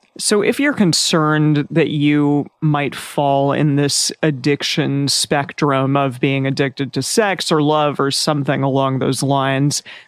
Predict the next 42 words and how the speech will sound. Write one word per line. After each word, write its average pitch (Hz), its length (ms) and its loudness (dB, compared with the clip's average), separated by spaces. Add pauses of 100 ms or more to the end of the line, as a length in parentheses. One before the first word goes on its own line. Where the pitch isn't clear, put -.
maybe 147 200 2
you've 131 180 2
taken 139 300 -2
this 135 160 -2
questionnaire, 196 880 2 (340)
maybe 143 380 2
you've 143 440 2
just - 240 -2
listened 147 340 0
to 160 60 0
this 143 200 -2
episode 147 520 0
and 139 80 0
are 135 100 0
like, 135 280 0
"Huh, 151 460 2 (100)
this 170 180 0
is 131 80 2
something 151 280 0
that 143 140 0
I 139 80 0
maybe 139 260 0
need 135 160 0
to 135 80 -2
think 139 260 -2
about." 139 420 0 (920)
Something 170 420 0
you 233 140 4
can 302 180 4
do 214 520 4 (180)
is - 180 0
to - 100 2
get 139 140 0
an 143 100 2
outside 156 360 2
opinion 175 640 2
from 160 220 0
a 139 60 0
trusted 160 640 0
and 147 260 0
competent 143 760 -2 (140)
professional 254 920 0